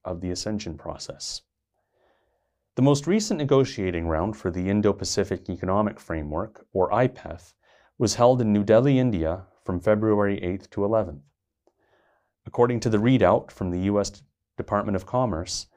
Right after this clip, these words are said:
there were text-based discussions on pillars covering supply chains, clean economy,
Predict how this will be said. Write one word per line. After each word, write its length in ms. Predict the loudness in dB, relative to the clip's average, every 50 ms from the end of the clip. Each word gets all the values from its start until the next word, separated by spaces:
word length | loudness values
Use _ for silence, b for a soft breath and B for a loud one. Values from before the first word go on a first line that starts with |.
| b b b b b b b 2
there 100 | 4 4
were 140 | 4 4
text-based 640 | 2 2 0 0 0 -2 -4 -2 -2 0 0 -2 -4 -6
discussions 720 | -8 -6 0 2 2 2 2 -2 -4 -4 -4 -6 -8 -10 -14 _ _
on 180 | -4 -4 -4 -4
pillars 400 | -4 -4 -2 0 0 0 -2 -4
covering 440 | -4 -4 -4 -2 -2 -4 -4 -6 -6
supply 400 | -10 -12 -6 -2 0 0 0 0
chains, 560 | -4 -4 -6 -4 -4 -4 -6 -6 -8 -10 -14 _ _ _ _ _ _
clean 240 | -2 0 0 2 0
economy, 640 | 0 -2 -4 -4 -2 -2 -2 -2 -2 -4 -4 -6